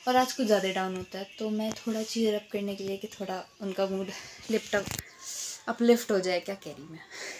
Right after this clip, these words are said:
Uplift हो जाए, उसके लिए जो कर सको वो कर देते हैं। तो बस अब तक यही है, आगे की clipping मम्मा देखेंगी। ओके, बाय।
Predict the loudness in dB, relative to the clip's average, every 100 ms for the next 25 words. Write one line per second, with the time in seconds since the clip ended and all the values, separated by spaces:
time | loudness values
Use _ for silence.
0 | -16 _ -20 -20 -14 -4 -2 0 -2 0
1 | 2 2 0 -2 -6 -6 -4 -4 -6 -10
2 | _ _ -12 -8 -8 -4 -6 -4 -6 -4
3 | -6 -8 -16 -16 _ -8 -8 -6 -6 -6
4 | -8 -8 -6 2 4 2 -4 -10 -10 -12
5 | -12 -8 -4 -2 0 0 0 0 4 6
6 | 8 8 6 0 0 -2 0 0 0 0
7 | -2 -4 -12 -10 -10 0 0 0 -6 -8
8 | -8 -10 -8 -8